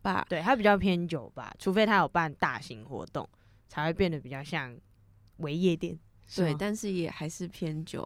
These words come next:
Speaker 1: 吧，
Speaker 2: 对，偏酒吧。
Speaker 1: 就是人很多的酒吧。然后当然 Wonder 也是不免俗的，就会在同志大游行的这一天举办 after party。
Speaker 2: 对。
Speaker 1: 那我们也有去参加过。
Speaker 2: 哦，对耶，哦，
Speaker 1: 对。
Speaker 2: 我忘记了耶。
Speaker 1: 你是跟我一起去的。
Speaker 2: 太，对耶，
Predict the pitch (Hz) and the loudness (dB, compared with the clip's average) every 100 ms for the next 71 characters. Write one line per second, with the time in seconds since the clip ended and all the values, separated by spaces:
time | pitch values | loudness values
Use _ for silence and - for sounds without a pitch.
0 | - - 156 - 165 - 190 - 160 170 | -6 -2 -2 -2 -2 0 -2 -2 -2 -2
1 | 175 156 160 156 151 - - - - _ | -2 -4 -4 -4 -6 -8 -6 -6 -8 _
2 | - - - - - - - - - 175 | -6 -6 -10 -20 -20 -20 -20 -20 -6 -4
3 | 180 233 262 254 226 285 294 269 247 254 | -2 -2 -2 -2 -2 -2 0 0 0 0
4 | 254 233 208 185 175 202 202 240 208 170 | 0 0 2 2 0 -2 -4 -2 0 -2
5 | 180 160 165 170 180 180 185 190 170 170 | -2 -2 0 0 0 0 -2 -2 -4 -2
6 | 214 214 208 180 185 170 165 156 180 175 | -2 0 0 0 -2 -2 -2 -2 -2 -2
7 | - 165 165 - 156 165 165 160 156 156 | -2 -4 -6 -6 -4 -2 -2 -2 -4 -4
8 | - 165 156 165 151 160 165 165 - - | -4 -6 -4 -2 0 0 -2 -4 -6 -8
9 | 165 208 190 170 160 156 156 156 - 151 | -4 -2 0 -2 -2 -2 -2 -4 -4 -8
10 | - - 78 - - - - - - - | -6 -8 -10 -10 -10 -10 -10 -10 -10 -14
11 | _ - - - _ - 208 285 247 175 | _ -20 -20 -20 _ 0 6 8 10 8
12 | 160 - - - 269 - 202 - 208 262 | 0 -10 -6 0 0 -2 -10 0 2 4
13 | 311 285 277 196 170 185 - 185 202 202 | 2 2 4 4 2 -4 -6 -4 -2 0
14 | 190 175 123 254 - - - 170 311 285 | 2 4 4 2 0 -10 -6 0 2 2
15 | 226 208 185 | 2 -2 -4